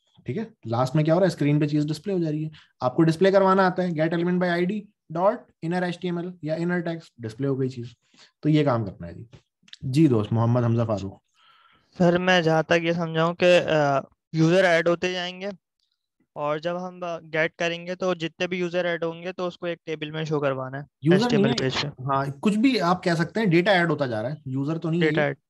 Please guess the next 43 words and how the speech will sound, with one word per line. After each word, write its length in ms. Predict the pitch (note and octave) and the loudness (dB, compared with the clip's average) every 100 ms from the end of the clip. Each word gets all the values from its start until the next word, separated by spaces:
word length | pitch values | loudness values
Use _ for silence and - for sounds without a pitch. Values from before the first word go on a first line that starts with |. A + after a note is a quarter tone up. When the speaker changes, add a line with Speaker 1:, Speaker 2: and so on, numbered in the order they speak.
| _ C#3+ | _ -10
Speaker 1:
data 320 | C#3 D#3+ F3+ | -6 -2 -2
ऐड 160 | E3+ E3 | -2 -2
होता 160 | D#3 | -2
जा 140 | C#3+ C3+ | -2 -4
रहा 100 | F3+ | -6
है। 200 | - _ _ | -8 _ _
इसमें 240 | D3 F#3 F#3 | -8 -6 0
क्या 140 | G#3+ | 2
हो 100 | G3 | 2
रहा 80 | E3+ | 0
है, 140 | A3 - | -4 -8
अगर 180 | C#3 D3 | -4 -2
मैं 140 | D#3 | -2
last 280 | C#3+ C#3 D3+ | -2 -4 -6
class 220 | - D3+ | -4 -6
का 100 | D3 | -4
कोड 220 | D3+ D3+ D3+ | -6 -2 -2
आपको 200 | D3 C#3+ | -4 -8
दिखाऊं, 320 | C3 C#3 F3+ _ _ _ _ | -8 -10 -12 _ _ _ _
तो 60 | D#3 | -4
ये 240 | D3 E3 | 2 2
मेरे 180 | G3+ F#3+ | 4 2
पास 180 | G3 F#3+ | 2 2
एक 100 | F#3+ | 2
local 340 | D#3 D3+ F#3+ | 0 2 0
variable 360 | F3 D#3+ E3+ F#3 | 2 0 0 0
मौजूद 340 | D#3+ D3+ D#3 | -2 -2 -2
है 60 | F#3+ | -4
posts 480 | F#3+ E3+ E3+ - - | -4 -4 -4 -8 -10
के 100 | C#3 | -8
नाम 200 | A2 G2+ | -8 -10
से, 140 | G2+ G2 A#2 | -14 -12 0
जो 160 | C#3 | 2
कि 80 | D3 | 4
एक 100 | D#3 | 4
array 260 | C3+ A#2+ G#2 | 4 4 0
है, 140 | F2 _ _ _ _ | -4 _ _ _ _
ठीक 120 | C3 | -4
है? 160 | F#3 F#3+ - _ | -4 -4 -12 _
ये 120 | A#2 C3 | -6 0
पहली 300 | C#3 D3 E3 | 2 4 4
post 340 | E3+ D#3+ E3 | 4 0 -2
है, 220 | D#3+ D#3+ | -6 -6